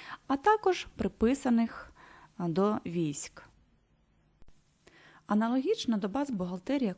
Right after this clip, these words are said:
Корп, військовий облік та облік бронювання співробітників можна вести в таких конфігураціях, як баз комплексне управління підприємством та баз І Р Пі.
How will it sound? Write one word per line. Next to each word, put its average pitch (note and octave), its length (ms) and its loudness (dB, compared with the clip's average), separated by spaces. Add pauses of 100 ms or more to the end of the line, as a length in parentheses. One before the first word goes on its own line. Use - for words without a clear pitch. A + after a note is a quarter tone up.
Корп, F3+ 300 0 (540)
військовий F#4 480 2
облік F#3+ 400 0
та F#3 200 -2
облік F3 420 -2
бронювання F3+ 600 0
співробітників C4 840 0 (480)
можна G#3+ 340 2
вести F#3 300 -4
в - 20 -18
таких F3+ 260 -8
конфігураціях, E3+ 840 -6
як E3+ 60 -8
баз D#3+ 360 -4 (140)
комплексне E3+ 540 -6
управління D#3+ 600 -2
підприємством C4+ 840 -2
та C#4 300 -2
баз F#3 400 -2
І D#3+ 80 -4
Р D#3 120 -6
Пі. - 260 -8